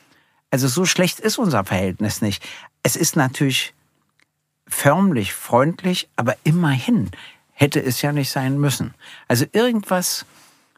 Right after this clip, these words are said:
läuft da in seinem Kopf ab mit dem gesamten Berlin und, äh, ich glaube auch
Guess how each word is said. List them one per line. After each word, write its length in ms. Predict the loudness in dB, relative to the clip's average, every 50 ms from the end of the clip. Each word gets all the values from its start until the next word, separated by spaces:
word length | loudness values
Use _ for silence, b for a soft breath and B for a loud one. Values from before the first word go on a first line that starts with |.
| _ _ _ _ _ _ _ _ _ _ _ _ _ _ _ _ _ _ -2
läuft 360 | 2 4 4 4 2 0 -2
da 100 | -2 0
in 140 | 0 0 0
seinem 320 | 2 2 2 2 2 0 -2
Kopf 320 | -2 -4 -4 -4 -4 -4 -2
ab 140 | -2 -2 -2 _ -2
mit 180 | -2 -2 0 2
dem 160 | 0 2 2
gesamten 540 | 0 0 2 2 0 0 -2 -2 -2 0 0
Berlin 560 | 2 0 0 2 2 4 4 4 2 2 0
und, 440 | 0 2 2 4 4 2 0 -4 -6
äh, 220 | -4 -4 -4 -4
ich 140 | -4 -4 -2
glaube 400 | 0 0 2 2 2 2 0 0
auch 380 | 0 0 0 -2 -4 -6 -8